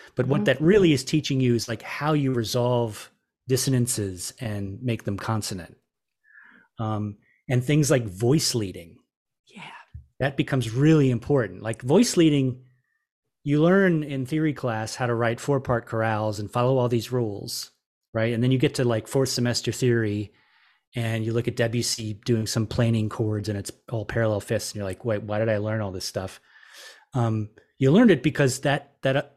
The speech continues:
Speaker 1: that other universal thing about the way notes work is that voice leading is paramount to things making sense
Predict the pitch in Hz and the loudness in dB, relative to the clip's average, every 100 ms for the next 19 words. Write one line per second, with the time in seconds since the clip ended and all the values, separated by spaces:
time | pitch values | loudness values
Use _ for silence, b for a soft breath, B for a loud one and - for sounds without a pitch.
0 | - 131 135 156 151 135 135 120 127 - | -4 -2 0 2 4 4 2 2 0 0
1 | 117 131 120 113 113 - 113 117 113 107 | -2 0 -2 0 -4 -4 -2 0 0 -4
2 | - _ - _ - 120 117 113 117 127 | -8 _ -20 _ -6 -2 -2 -4 -2 0
3 | 104 120 98 117 107 107 110 123 127 127 | 0 -6 -6 -4 -4 -2 0 2 2 0
4 | 113 107 101 - - - 123 98 95 95 | 0 -2 -8 -12 -8 0 0 0 -4 -10
5 | _ - 120 107 117 110 - 104 107 123 | _ -8 -6 -4 -4 -4 -4 -2 -2 0
6 | 123 117 127 120 127 - | -2 0 0 -2 -4 -10